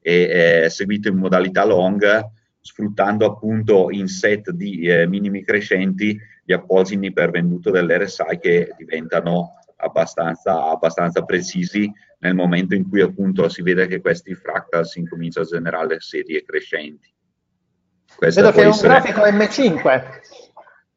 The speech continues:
Speaker 1: Sì, adesso l'ho messo in M cinque per mostrare, per mostrare la strategia. Eh, si, si può fare anche, eh, un esercizio volgare ma efficace. Si piazza una bella media da altri tempi a duecento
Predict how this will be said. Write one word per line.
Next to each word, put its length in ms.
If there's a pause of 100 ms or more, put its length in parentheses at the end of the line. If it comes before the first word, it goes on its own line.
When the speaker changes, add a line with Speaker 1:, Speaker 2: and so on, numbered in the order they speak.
(140)
Speaker 1:
Sì, 120
adesso 280
l'ho 80
messo 240
in 80
M 220
cinque 400
per 160
mostrare, 960
per 180
mostrare 520
la 120
strategia. 880 (200)
Eh, 280
si, 180
si 180
può 160
fare 240
anche, 580
eh, 760
un 200
esercizio 800
volgare 960
ma 340
efficace. 840 (360)
Si 280
piazza 360
una 140
bella 380
media 680
da 100
altri 320
tempi 480
a 60
duecento 840